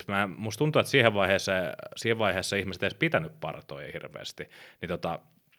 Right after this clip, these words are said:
niin se, se parta oli se juttu, että mä sain aika, en, en joka paikasta, mutta monesta paikkaa sai ostettua itse alkoholia. Ihan viere-, nuori-, nuorisokodin viereisestä Alepasta mä sain haettua alkoholia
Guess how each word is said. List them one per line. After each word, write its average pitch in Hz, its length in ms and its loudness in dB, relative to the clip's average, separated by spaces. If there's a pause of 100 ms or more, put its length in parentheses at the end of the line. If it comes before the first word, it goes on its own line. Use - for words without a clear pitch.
(440)
niin 98 120 -2
se, 101 380 2
se - 120 -6
parta 127 400 6
oli 87 120 -2
se 90 80 -2
juttu, 87 280 -4
että 78 120 -6
mä 80 40 -10
sain 90 220 -2
aika, 87 160 -6
en, 98 340 -4
en 101 140 2
joka 107 240 4
paikasta, 82 440 -6
mutta 98 100 -4
monesta - 240 -2
paikkaa 139 280 -2
sai 127 180 2
ostettua - 400 -6
itse 60 120 -10
alkoholia. 78 380 -8
Ihan 101 140 -2
viere-, 113 220 4
nuori-, 117 380 0
nuorisokodin 123 440 0
viereisestä 104 400 4
Alepasta 82 460 0
mä - 80 -14
sain 73 160 -8
haettua 80 360 -8
alkoholia 85 400 -6